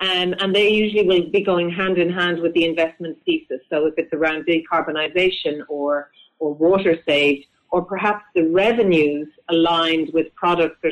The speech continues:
solutions that are addressing nature degrad-, degradation and some of the challenges we see there. And then the third area that we're really seeing show up in terms of measurement is around active ownership.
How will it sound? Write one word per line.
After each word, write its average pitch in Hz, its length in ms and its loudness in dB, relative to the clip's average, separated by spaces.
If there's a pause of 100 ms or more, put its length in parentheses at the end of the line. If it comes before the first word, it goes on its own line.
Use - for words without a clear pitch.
solutions 160 580 -4
that 156 120 -2
are 156 100 0
addressing 156 580 -4 (240)
nature 165 340 0
degrad-, 147 640 -2
degradation 151 800 -2
and 139 140 -12
some 156 140 -6
of 143 100 -10
the 143 80 -4
challenges 151 540 -4
we 143 160 -4
see 147 160 -2
there. 147 340 -2 (560)
And 233 120 4
then 262 120 6
the 269 200 4
third 254 400 4
area 180 720 4
that - 180 -2
we're 170 140 0
really 170 460 2
seeing 165 240 0 (140)
show 165 160 4
up 151 140 -2
in 151 140 -2
terms 156 280 -12
of 147 100 -8
measurement 156 540 -6
is 170 160 -6
around 156 600 -6
active 160 320 -6
ownership. 151 520 -4